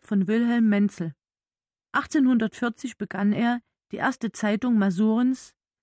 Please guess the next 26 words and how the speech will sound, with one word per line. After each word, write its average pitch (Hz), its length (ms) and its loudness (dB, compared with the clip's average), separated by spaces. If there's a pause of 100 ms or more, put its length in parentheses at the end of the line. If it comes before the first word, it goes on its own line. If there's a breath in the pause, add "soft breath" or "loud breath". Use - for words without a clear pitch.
(140)
das - 220 -10
Lücker 254 320 0
gemeinnützige 214 800 0
Unterhaltungsblatt, 196 920 -2 (120)
zu 220 140 -10
verlegen. 185 520 -2 (720)
Er 240 160 -4
veröffentlichte 233 760 -4
Zeitungsartikel 247 920 -4 (260)
über 214 180 -4
die 214 100 -6
Region 208 540 0
und 226 200 -2
Polen. 170 420 -6 (880)
Er 214 100 -6
verlegte 226 640 -2 (240)
und 190 140 -4
editierte 247 760 -2 (220)
auch 190 180 -6
die 262 200 0
an 208 120 2
die 214 120 0
Masuren 208 580 2
gerichtete 214 540 -4
polnische 208 500 -2
Zeitschrift 214 580 -4